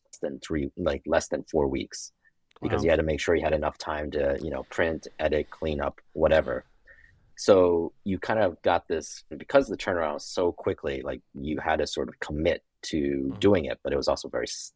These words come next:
Speaker 1: you know, you could always see errors. But that was sort of the beauty, like, you could see
Speaker 2: Yeah.
Speaker 1: the progression of a, a comic book artist get better 'cause
Speaker 2: Mm-hmm.
Speaker 1: he learned from that mistake. He didn't have time to, like, dwell on it. He just kept going.
Speaker 2: Yeah.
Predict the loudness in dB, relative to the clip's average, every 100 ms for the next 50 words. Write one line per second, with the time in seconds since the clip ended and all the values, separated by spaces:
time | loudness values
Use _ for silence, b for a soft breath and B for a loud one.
0 | -14 -10 -10 -10 -14 -14 2 4 4 2
1 | -4 -2 -2 -2 -6 -12 -20 b b b
2 | b _ 0 2 2 0 -2 0 -2 -4
3 | -6 -2 0 0 -2 -6 -6 -6 -2 -4
4 | -2 0 2 0 2 0 0 -2 2 6
5 | 4 4 -4 -6 -10 _ _ -2 2 4
6 | 4 0 0 0 -2 -6 -4 -4 0 4
7 | 4 4 -4 -12 _ _ -6 -4 -4 -4
8 | -2 2 2 2 -2 -6 -10 -6 0 0
9 | 0 -4 -2 -6 -8 -2 0 0 0 -4
10 | -6 -8 -2 2 2 -2 -10 -10 -10 -8
11 | -8 -6 -6 0 2 2 -2